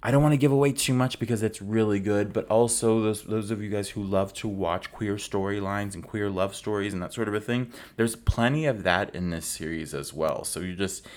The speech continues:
it's another one of those situations where it's like Gossip Girl, where you don't know if it's the guy and the girl are gonna hook up to two, two guys, two girls. It's gonna be somebody that's non-binary that's gonna step in, who's with this person.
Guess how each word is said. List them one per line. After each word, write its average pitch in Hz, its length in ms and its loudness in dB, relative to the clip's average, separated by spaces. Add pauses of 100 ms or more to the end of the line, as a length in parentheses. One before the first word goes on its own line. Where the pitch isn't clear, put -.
(180)
it's 113 180 4
another 117 220 6
one 139 120 2
of - 40 0
those - 40 -4
situations 101 440 -4
where 95 100 0
it's - 140 -8
like 85 160 -4
Gossip 82 400 -2
Girl, 95 260 2
where 87 140 0
you 87 80 -2
don't 87 200 0
know 85 120 0
if 82 140 -6
it's - 100 -16
the 90 80 -6
guy 85 260 2
and 87 140 0
the 80 60 -4
girl 82 200 0
are 82 40 -2
gonna 80 140 -2
hook 85 180 -6
up - 160 -6
to - 80 -10
two, 82 260 -4
two 95 160 0
guys, 85 340 -2
two 82 160 -10
girls. 87 460 2
It's 71 140 -10
gonna 80 180 -8
be 80 220 -8
somebody 80 240 -6
that's 73 180 -8
non-binary 85 540 -2
that's 90 160 -4
gonna 87 140 -4
step - 340 -4
in, 85 220 -2 (380)
who's 107 280 6
with 90 180 0
this 101 160 2
person. 90 540 2